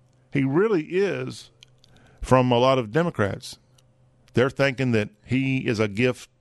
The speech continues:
to Donald Trump by running in this upcoming election. I, I don't see it that way. I really don't. I, I think, I think this guy, Phillips, is pretty sharp.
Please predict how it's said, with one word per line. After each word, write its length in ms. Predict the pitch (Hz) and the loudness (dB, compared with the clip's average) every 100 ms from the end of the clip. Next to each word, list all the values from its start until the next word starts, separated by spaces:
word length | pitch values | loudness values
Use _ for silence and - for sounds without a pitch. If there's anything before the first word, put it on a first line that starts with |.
| - | -8
to 60 | |
Donald 380 | 110 117 117 117 | -2 0 0 0
Trump 300 | - 147 104 - _ _ _ _ _ | -2 -4 -4 -12 _ _ _ _ _
by 180 | 104 98 | 0 2
running 440 | 104 117 117 117 | 2 2 0 0
in 100 | 110 | 0
this 280 | 110 104 - _ _ _ - | 0 -2 -8 _ _ _ -4
upcoming 460 | 113 - 113 110 | -4 0 -2 0
election. 460 | 104 110 127 - 90 - _ _ - - - - - _ _ _ _ _ _ | 0 0 -2 -4 -8 -8 _ _ -20 -20 -20 -20 -20 _ _ _ _ _ _
I, 160 | - - - - | -4 -2 -8 -4
I 140 | 147 | 0
don't 200 | 170 143 | 0 0
see 220 | - 170 | 0 0
it 100 | 135 | -2
that 180 | 101 101 | -4 -4
way. 380 | 101 98 87 98 | -2 -2 -6 -8
I 60 | 107 | -4
really 240 | 120 139 | 0 0
don't. 240 | 113 113 104 | 2 0 0
I, 220 | 110 120 | 0 -2
I 20 | |
think, 440 | 107 135 117 - - _ _ _ _ _ _ _ _ _ _ | 0 0 -2 -6 -20 _ _ _ _ _ _ _ _ _ _
I 80 | 147 | -4
think 260 | 165 156 - | 0 0 0
this 180 | 160 | -4
guy, 300 | - 127 117 | 0 2 2
Phillips, 420 | 110 143 131 113 107 | 0 0 0 0 -4
is 100 | 101 | -2
pretty 260 | 147 120 | -2 -2
sharp. 420 | 101 123 127 107 | 0 0 0 -2